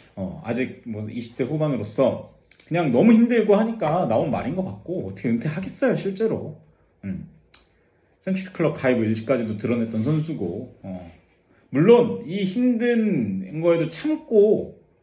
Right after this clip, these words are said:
"아, 그래도 대표팀에서 뛸 수 있어서 너무 행복하다", 뭐, 이렇게 얘기를 했으면, 이강인 선수처럼 얘기를 했으면, 그래서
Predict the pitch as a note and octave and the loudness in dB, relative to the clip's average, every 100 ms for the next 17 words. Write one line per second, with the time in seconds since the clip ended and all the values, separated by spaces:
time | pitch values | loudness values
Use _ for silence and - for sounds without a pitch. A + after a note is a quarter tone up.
0 | _ A#2+ A2 D#3 D3+ D3+ D3+ - D#3 D3+ | _ -10 -2 2 2 -2 -6 -8 -4 -4
1 | C#3 C#3 F#3 F3+ E3+ D3 B2 A2+ D#3 F#3+ | -4 -6 -6 -6 -4 -4 -2 -2 0 -2
2 | F#3+ D#3 C#3+ C3 G2 A2+ F#3+ G#3 A#2 A#2 | -2 -2 2 2 2 0 0 2 2 2
3 | D3 D3+ G3 F3 C3 F#3+ F#3 E3+ D#3+ - | 2 2 2 -4 2 4 4 2 -4 -2
4 | D3+ A2+ G2+ D3 - A#2+ A#2+ A2 | -2 -2 -2 -6 -4 -4 0 -2